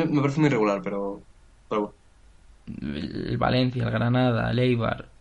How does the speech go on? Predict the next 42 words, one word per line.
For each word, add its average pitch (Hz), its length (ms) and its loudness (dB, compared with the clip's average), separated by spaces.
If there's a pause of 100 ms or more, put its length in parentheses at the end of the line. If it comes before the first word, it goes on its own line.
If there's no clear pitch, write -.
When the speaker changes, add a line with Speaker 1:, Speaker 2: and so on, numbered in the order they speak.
(240)
Speaker 2:
Dimitrovic, 117 960 -2
el 117 100 -2
Madrid, 120 460 0
el 113 60 -2
Barcelona, 117 500 0
el 113 80 -2
Vigo. 117 300 -2 (720)
El - 320 -8
Celta 120 300 0
de 131 40 6
Vigo, 143 180 4
además, 131 260 2
este 113 140 -4
año 135 160 0
Rubén 120 280 0
Blan-, 123 240 -2
Rubén 113 380 -2
Blanco 123 260 -2
se - 100 -8
está - 220 -10
saliendo. 143 420 0
Speaker 1:
Sí, 127 180 2
es 117 200 4
un 117 80 -6
tío 113 180 2
que, 110 80 2
Speaker 2:
También. 98 220 2
Speaker 1:
que 101 100 -6
venía 98 240 -2
de, 104 380 0
de - 0 -
Speaker 2:
Que 113 100 0
no 104 60 4 (100)
Speaker 1:
abajo. 107 140 2
Speaker 2:
es 120 160 2
el 110 100 2
partido, 117 600 0 (120)
ya - 100 -20
lo 117 60 -14
sabemos, 113 480 -2
Speaker 1:
No, 110 80 0
no, 90 180 -2